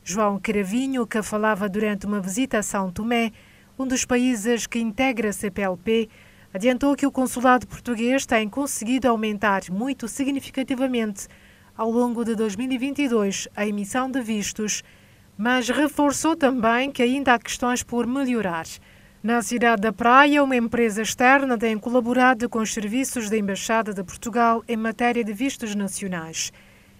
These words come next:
Entretanto, sem gravar entrevistas, alguns requerentes disseram que os serviços têm decorrido na normalidade,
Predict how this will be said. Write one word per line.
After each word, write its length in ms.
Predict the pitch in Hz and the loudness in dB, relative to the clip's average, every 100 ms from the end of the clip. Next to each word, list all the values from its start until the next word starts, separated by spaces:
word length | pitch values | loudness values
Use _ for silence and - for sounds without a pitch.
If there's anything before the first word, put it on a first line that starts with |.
| - | -2
Entretanto, 680 | 233 233 233 220 240 311 285 | 0 2 0 2 2 2 0
sem 280 | - 240 233 | 0 2 2
gravar 360 | 226 214 220 | 0 2 2
entrevistas, 800 | 208 202 196 220 285 294 302 269 | 2 -2 -4 0 0 0 -2 2
alguns 380 | 233 208 226 208 | 2 2 0 -2
requerentes 640 | 214 220 233 226 208 208 196 | -4 -2 0 0 -2 -6 -6
disseram 560 | 214 - 226 220 208 | -6 -2 0 0 -2
que 260 | 202 220 214 | -2 -4 -2
os 160 | 226 - | -6 -4
serviços 560 | 220 208 277 - 240 | -4 -2 -2 -2 -4
têm 200 | - 220 | 0 0
decorrido 640 | 208 214 220 220 220 190 214 | -2 -4 -4 -4 -4 -4 -4
na 120 | 208 | -2
normalidade, 880 | 202 196 196 196 247 240 233 240 | -2 -2 -2 0 4 6 6 2